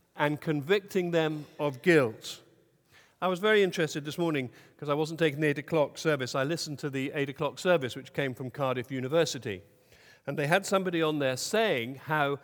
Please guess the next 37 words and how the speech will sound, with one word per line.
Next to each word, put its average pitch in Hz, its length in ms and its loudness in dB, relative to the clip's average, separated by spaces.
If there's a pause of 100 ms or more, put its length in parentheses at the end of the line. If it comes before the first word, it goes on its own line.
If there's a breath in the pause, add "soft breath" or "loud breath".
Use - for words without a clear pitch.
(320 loud breath)
uh, 131 200 0 (140)
because 208 400 -2
they 202 140 2
were 165 140 0
Christians, 160 560 -6
they 151 180 0
had 147 240 -4
been 156 220 -2
convinced 156 1000 -4 (280 soft breath)
of 147 200 -6
the 151 80 0
need 156 580 -2 (380 loud breath)
to, 147 480 -2
uh, 123 100 -4
show 180 500 2
love 160 320 4
and 185 140 -4
compassion 156 640 -4
to 135 120 -10
the 131 120 -6
people, 147 360 -4
late 160 260 -2
night 139 260 -4
clubbers 135 640 0 (120)
in 139 340 -2 (420 soft breath)
Cardiff. 170 640 0
Maybe 147 260 -2
some 135 180 -2
of 127 100 -8
you 131 80 -6
heard 160 240 0
this. 117 340 -8 (320 soft breath)
And 151 100 -6
so 175 100 -2
they 160 140 4
take 202 380 0
out 165 260 4